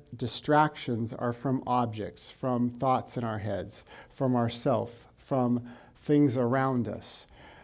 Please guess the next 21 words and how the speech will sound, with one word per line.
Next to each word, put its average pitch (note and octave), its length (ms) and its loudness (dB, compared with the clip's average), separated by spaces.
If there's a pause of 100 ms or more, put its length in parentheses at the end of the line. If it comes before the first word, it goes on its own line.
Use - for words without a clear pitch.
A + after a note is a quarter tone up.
(120)
all A#2+ 100 -2
right? A#2+ 260 2 (460)
And C#3 440 2 (1300)
we C#3 140 0
can C#3+ 140 2
even C#3+ 240 6
have C#3 300 2
shrines C3 760 0 (100)
or C3 380 0 (260)
moments C#3+ 560 4
in A#2 140 0
time B2+ 480 -2
that A#2 140 -4
we A#2+ 120 -2
fixate D3+ 540 -2
ourselves A2+ 520 -2
on A#2 280 0
that A#2 240 -4
keep E3+ 320 0
us B2+ 260 -4
focused C3 640 -2